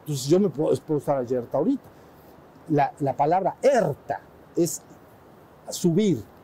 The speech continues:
levantar, pero viene levantar la atención, la vigilancia, porque hay peligro. Entonces por eso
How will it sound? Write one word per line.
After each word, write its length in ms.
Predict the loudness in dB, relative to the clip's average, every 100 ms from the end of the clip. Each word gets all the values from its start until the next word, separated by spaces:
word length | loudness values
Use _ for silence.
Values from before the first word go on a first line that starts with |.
| -4
levantar, 560 | 0 0 -2 0 0 0 -10 -20 -12 -2
pero 220 | 0 2
viene 480 | 2 2 2 0 -4 -12 -20 -6
levantar 500 | -4 -2 -4 0 0
la 120 | 0
atención, 600 | -4 -8 -8 -6 -2 -2
la 80 | -2
vigilancia, 580 | -6 -10 -6 -4 -6 -10
porque 220 | -8 -4
hay 60 | -2
peligro. 320 | 0 -2 -6 -16 -20 -20 -20 -10
Entonces 220 | -4 -4
por 160 | 0 0
eso 360 | 0 0 -2